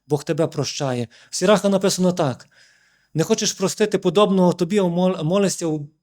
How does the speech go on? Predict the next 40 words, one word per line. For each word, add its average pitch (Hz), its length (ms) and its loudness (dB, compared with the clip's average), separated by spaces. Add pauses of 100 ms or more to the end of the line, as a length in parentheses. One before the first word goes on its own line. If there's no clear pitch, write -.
(140)
е, 147 340 -2
в, 131 300 -8
до 139 140 -2
Бога 185 260 4
за 160 140 -2
прощення". 139 580 -2 (280)
Ми 165 100 0
говоримо: 185 480 2
"Отче 175 280 -4
наш, 143 380 -6 (240)
прости 165 280 -2
нам 190 160 2
гріхи 175 260 -4
наші, 180 280 -2
як 165 100 -12
ми 170 80 -6
прощаємо 165 460 -8 (200)
гріхи 143 240 -2
ближніх 156 440 0
наших". 135 320 -6 (280)
Тобто 180 240 0
є 190 140 6
десь, 185 280 4
е, 170 100 2
скрізь 214 340 -2
Божі 180 280 0
закони 180 500 -2
і 180 100 -2
мудрість 151 500 -2
в - 20 -20
тих 151 160 -8
питаннях. 147 500 -2 (380)
Тому 202 200 4
я 220 100 6
би 202 120 4
просто 208 340 0
хотів 196 320 -2
десь 180 240 2
нас 180 260 0
націлити 156 760 0